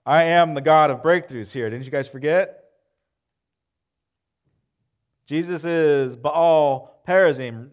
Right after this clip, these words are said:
Didn't you forget? The God of breakthroughs is standing right in front of you. What are you guys, what are you guys whining about? What are you guys complaining about? Why are you stressing out about this stuff?" And Jesus takes a loaf of bread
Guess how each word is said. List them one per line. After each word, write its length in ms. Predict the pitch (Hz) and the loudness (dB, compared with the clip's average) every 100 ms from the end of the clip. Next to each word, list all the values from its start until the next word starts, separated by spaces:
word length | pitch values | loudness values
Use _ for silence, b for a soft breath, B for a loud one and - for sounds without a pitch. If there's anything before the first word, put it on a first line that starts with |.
| - | -16
Didn't 200 | 139 117 | -16 -14
you 60 | |
forget? 580 | 135 139 190 185 _ 110 | -12 -6 -6 -6 _ -20
The 80 | 110 | -6
God 260 | 131 131 | 0 0
of 80 | 135 | 0
breakthroughs 480 | 143 190 185 135 117 | -2 -2 -2 -10 -12
is 80 | 113 | -16
standing 300 | - 127 135 | -14 -12 -8
right 180 | 147 143 | -8 -8
in 60 | |
front 180 | 170 170 | -14 -14
of 60 | 127 | -12
you. 100 | 107 | -10
What 140 | 113 | -10
are 20 | |
you 60 | 127 | -8
guys, 260 | 139 139 139 b b b | -6 -6 -8 b b b
what 80 | 113 | -14
are 20 | |
you 60 | 127 | -10
guys 180 | 139 123 | -10 -12
whining 460 | 127 160 170 135 | -8 -6 -6 -8
about? 260 | 117 104 101 | -8 -8 -8
What 100 | 123 | -10
are 40 | |
you 40 | 135 | -8
guys 180 | 131 | -10
complaining 400 | - 131 170 156 | -12 -14 -10 -10
about? 200 | 120 101 | -10 -12
Why 140 | 85 110 | -14 -18
are 40 | |
you 80 | 131 | -20
stressing 360 | - 156 147 165 | -18 -18 -12 -8
out 120 | 165 | -8
about 320 | 139 120 _ | -8 -14 _
this 120 | _ | _
stuff?" 260 | _ - - _ _ _ _ _ _ _ _ _ _ _ _ _ _ _ _ _ _ _ _ _ _ _ _ _ _ _ | _ -20 -20 _ _ _ _ _ _ _ _ _ _ _ _ _ _ _ _ _ _ _ _ _ _ _ _ _ _ _
And 80 | 92 | -20
Jesus 760 | 98 131 156 151 170 - - _ _ _ _ _ _ _ _ | -16 -14 -12 -14 -20 -20 -20 _ _ _ _ _ _ _ _
takes 500 | 120 107 - - _ _ _ | -10 -10 -14 -20 _ _ _
a 60 | |
loaf 400 | 92 117 147 156 | -12 -6 -6 -8
of 120 | 131 110 | -14 -10
bread 580 | 135 151 151 156 156 | -6 -4 -4 -8 -12